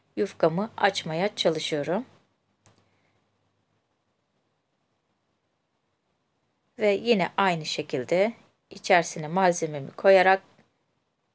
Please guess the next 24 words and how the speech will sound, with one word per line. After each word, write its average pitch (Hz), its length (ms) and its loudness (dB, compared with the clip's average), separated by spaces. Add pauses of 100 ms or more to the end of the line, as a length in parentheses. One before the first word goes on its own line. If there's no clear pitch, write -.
(360)
katlayarak 165 760 2
hazırlayacağım. 147 760 -2 (1040)
Evet 220 240 4 (100)
arkadaşlar, 175 880 0
bu 196 100 -8
şekilde 170 460 0
yaptığınız 175 720 0
börekleriniz 165 880 4
hem 202 220 2
çok 165 340 -2
lezzetli 190 500 2
olacak 190 480 2
hem 180 240 2
de 190 180 4
çıtır - 360 0
çıtır 165 340 -6
olacaktır. 185 760 2 (500)
Kesinlikle 185 580 4
bu 220 120 -8
tarifle 175 560 2
denemenizi 180 600 2
tavsiye 180 580 -2
ediyorum 175 480 0
sizlere. 160 520 -2